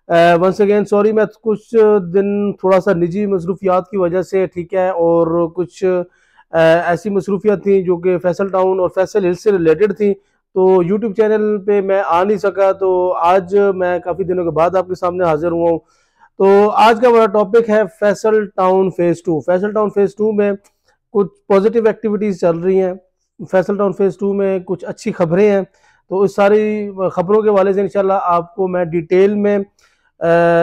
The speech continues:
अपडेट्स दूंगा, जैसा कि मेरा काम है अपडेट देना। तो वीडियो में जाने से पहले नए आने वाले हजरात, जितने भी हजरात हैं जो कि हमारा YouTube चैनल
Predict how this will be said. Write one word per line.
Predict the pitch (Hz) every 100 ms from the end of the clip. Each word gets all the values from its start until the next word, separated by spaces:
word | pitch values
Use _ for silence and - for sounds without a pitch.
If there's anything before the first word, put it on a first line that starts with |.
| 170 175 - -
अपडेट्स | 160 147 175 214 -
दूंगा, | 190 185 185
जैसा | 165 170 190
कि | 180
मेरा | 170 170
काम | 180 190 208
है | 196
अपडेट | 160 175 175
देना। | 170 160 175 160 _ _ _ _ -
तो | 185 185
वीडियो | 196 226
में | 220
जाने | 220 208
से | 214
पहले | 214 214
नए | 202 208 233
आने | 220 220
वाले | 220 208
हजरात, | 202 175 185 190 151
जितने | 165 165 233
भी | 226 220 202 196 175 170 151
हजरात | 156 160 180 185
हैं | 190
जो | 170 175
कि |
हमारा | 185 170 170
YouTube | 170 214 233
चैनल | 185 202 190 190